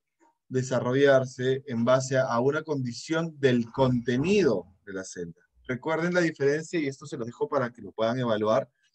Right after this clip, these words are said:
y también tomen nota para que lo tengan en memoria. La celda puede trabajarse por externo y por interno. Interno es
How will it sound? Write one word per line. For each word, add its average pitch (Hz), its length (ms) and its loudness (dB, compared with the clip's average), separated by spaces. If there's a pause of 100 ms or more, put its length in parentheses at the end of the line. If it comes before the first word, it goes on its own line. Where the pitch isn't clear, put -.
(160)
y 135 140 -2
también 143 260 2
tomen 175 280 -4
nota 180 320 2
para 170 180 -2
que 135 60 -12
lo 131 140 -10
tengan 139 200 -2
en 143 80 0
memoria. 120 480 0 (480)
La 127 200 2
celda 202 560 4 (720)
puede 165 240 4 (120)
trabajarse 135 600 2
por - 440 -2 (460)
externo 220 720 2
y 180 100 -10
por 123 180 -4
interno. 117 600 2
Interno 208 720 2 (400)
es - 220 -10